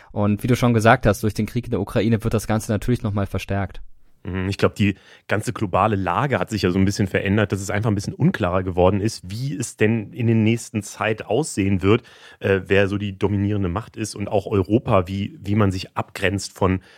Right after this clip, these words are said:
Speaker 2: den anderen Weltregionen. Wir gucken aber jetzt als allererstes mal auf den Krieg in der Ukraine. Am vierundzwanzigsten Februar zweitausendzweiundzwanzig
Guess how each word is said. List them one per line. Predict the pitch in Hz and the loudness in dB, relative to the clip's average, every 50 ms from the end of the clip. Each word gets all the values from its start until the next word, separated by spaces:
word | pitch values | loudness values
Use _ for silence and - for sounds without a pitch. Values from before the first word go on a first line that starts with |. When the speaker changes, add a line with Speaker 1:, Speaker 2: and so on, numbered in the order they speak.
| - - - - - | -20 -20 -8 -2 0
Speaker 2:
den | 98 98 | 0 0
anderen | - - 110 123 113 95 92 87 87 80 | 0 0 0 0 0 0 0 -2 -2 0
Weltregionen. | 87 90 90 87 - - 90 80 82 87 85 85 85 82 85 85 82 - - - - - - _ _ _ _ _ _ _ | 0 -2 -2 -2 -4 -8 -8 -6 -4 -2 0 2 2 2 2 0 -2 -6 -12 -20 -20 -20 -20 _ _ _ _ _ _ _
Wir | - 107 117 110 | -8 -4 -4 -4
gucken | - - 185 190 - 165 | -2 -2 -4 -2 0 2
aber | 139 131 | 2 2
jetzt | 127 - - | 2 0 -2
als | 127 - - | -8 -6 -2
allererstes | - 117 143 120 104 110 123 - - 104 104 | 0 2 2 2 2 0 -2 -2 -4 -2 0
mal | 113 110 - | 0 0 2
auf | - 117 120 - | 0 -2 -2 0
den | - 110 104 | 0 -2 -2
Krieg | - - - 131 123 - - _ _ | -2 -6 -10 -10 -10 -10 -14 _ _
in | - 117 110 113 | 0 2 4 4
der | 107 104 98 - | 4 4 2 0
Ukraine. | 98 - - - 95 95 - 107 110 104 95 98 95 | -6 -8 -4 -2 -2 -2 0 0 2 2 4 2 2
Am | 92 90 92 | 0 -2 -4
vierundzwanzigsten | - - - 120 117 120 - - 98 95 95 - - - - 95 | -6 -4 0 0 0 0 0 0 -2 -2 -4 -4 -6 -4 -4 -2
Februar | - - 101 98 104 98 98 95 | 0 0 0 0 2 0 0 0
zweitausendzweiundzwanzig | - - - 92 92 92 - 92 87 87 92 95 - - - 85 85 90 - - 90 90 92 - - 95 90 - | 0 0 0 0 0 0 0 -2 0 0 0 -2 -2 -2 -2 0 0 0 -2 0 0 0 0 0 -2 -4 -4 -4